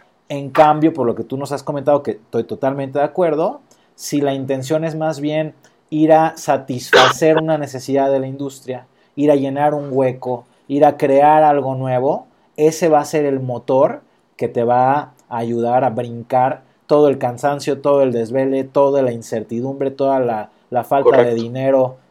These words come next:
Speaker 1: etcétera, etcétera, etcétera, ¿no? Perfecto.
Speaker 2: Sí, de acuerdo, de acuerdísimo.
Speaker 1: Muy bien, Raúl. Ya para cerrar la entrevista prácticamente, un par de, un par de cuestiones nada más, Raúl.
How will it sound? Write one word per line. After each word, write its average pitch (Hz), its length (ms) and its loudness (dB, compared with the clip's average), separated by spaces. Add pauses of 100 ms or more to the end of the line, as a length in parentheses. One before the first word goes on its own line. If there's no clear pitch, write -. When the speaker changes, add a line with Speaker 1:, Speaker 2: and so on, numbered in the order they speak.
Speaker 1:
etcétera, 123 460 -2
etcétera, 107 420 -6
etcétera, - 460 -16
¿no? 185 140 -14 (1400)
Perfecto. 113 380 -2
Speaker 2:
Sí, 139 60 -8
de 131 80 4
acuerdo, - 380 2 (320)
de 127 80 -4
acuerdísimo. 117 500 -2 (140)
Speaker 1:
Muy 135 260 -4
bien, 123 320 -6
Raúl. 127 360 0
Ya 202 220 4
para 147 600 4
cerrar 147 480 6
la 160 100 0
entrevista 135 560 -2
prácticamente, 131 800 -4
un 123 120 -8
par 131 200 0
de, 117 180 0
un 135 140 -12
par 139 180 2
de 110 580 0
cuestiones 127 500 -6
nada 123 240 -4
más, 120 240 -8
Raúl. 117 360 -2